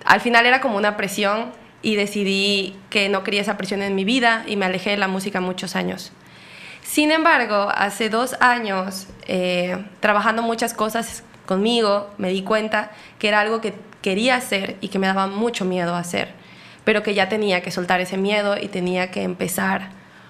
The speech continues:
pues, a probar poco a poco y, pues, hacerlo mal, quizá al principio, pero eventualmente, cuando haces algo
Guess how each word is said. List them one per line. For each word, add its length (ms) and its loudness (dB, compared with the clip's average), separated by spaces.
pues, 180 2
a 100 0
probar 540 2
poco 180 -2
a 120 0
poco 520 0
y, 540 -2
pues, 420 -2
hacerlo 380 0
mal, 380 2
quizá 260 -2
al 80 -4
principio, 720 -2
pero 500 2
eventualmente, 880 2
cuando 240 2
haces 200 -2
algo 400 2